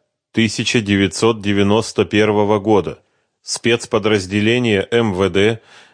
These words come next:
заняли здание Дома печати литовского издательства Ц К К П С С.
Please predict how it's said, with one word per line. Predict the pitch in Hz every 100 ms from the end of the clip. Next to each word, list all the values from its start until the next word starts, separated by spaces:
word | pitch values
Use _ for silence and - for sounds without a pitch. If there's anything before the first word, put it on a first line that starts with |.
| _
заняли | 85 82 110 123 113 113
здание | 92 90 117 120 113 110
Дома | 92 113 117 107
печати | 113 101 117 117 117
литовского | 104 104 117 113 - 107 101
издательства | 107 104 92 95 107 120 110 - 117
Ц | 110 107 95
К | 104
К | 104 113
П | 113 110
С | 101
С. | 113 90 -